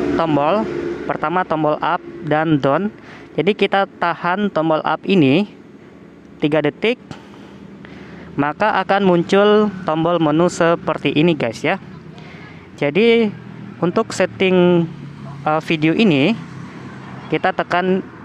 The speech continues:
yang ini dulu, guys. Tekan tombol pilihan, terus kita klik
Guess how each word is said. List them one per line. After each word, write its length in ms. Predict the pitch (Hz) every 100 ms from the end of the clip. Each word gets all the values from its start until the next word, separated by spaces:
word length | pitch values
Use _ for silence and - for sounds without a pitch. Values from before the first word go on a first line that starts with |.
| -
yang 80 | 143 139
ini 160 | 156 160
dulu, 240 | 190 135
guys. 320 | 117 - - - -
Tekan 320 | 135 139 139
tombol 240 | 139 135
pilihan, 480 | - 131 123 139 202 220 - -
terus 320 | 147 170 - -
kita 240 | 147 151
klik 320 | - 180 233